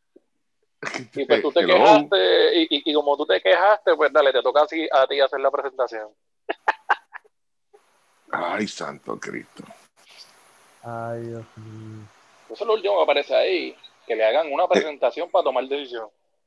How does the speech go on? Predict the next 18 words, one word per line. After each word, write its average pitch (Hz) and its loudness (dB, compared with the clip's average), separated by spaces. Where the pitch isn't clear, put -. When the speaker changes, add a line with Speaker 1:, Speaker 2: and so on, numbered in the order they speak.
Speaker 2:
Sí. 120 2
Speaker 3:
Pero 135 -6
no 139 -8
es 139 -12
Speaker 1:
Yo - -12
voy 175 2
a 180 6
Speaker 3:
conveniente. 160 6
Speaker 1:
dos, - 0
pues, - -4
pero 123 2
yo 117 -2
veo 165 4
a 170 2
dos 160 2
partes 139 0
discutiendo 123 -8
ahí. 147 -6